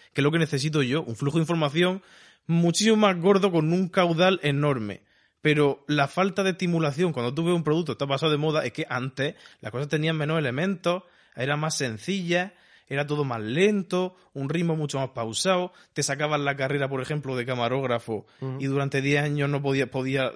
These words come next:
Speaker 1: la tecnología que está, estar igual. Por eso en el momento que empezó a acelerarse un poco dijiste, pues bueno, ¿para qué? Y de repente te diste cuenta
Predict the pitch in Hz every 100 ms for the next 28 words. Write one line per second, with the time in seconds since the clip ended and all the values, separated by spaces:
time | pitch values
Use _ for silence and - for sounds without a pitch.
0 | - 120 135 131 127 147 131 127 127 113
1 | 117 131 127 117 117 147 143 180 - _
2 | _ _ 143 139 170 156 175 175 139 123
3 | 139 180 175 180 185 175 - 190 196 165
4 | 143 135 127 135 156 143 110 117 143 123
5 | 107 107 113 180 214 220 202 214 202 180
6 | - 202 208 170 196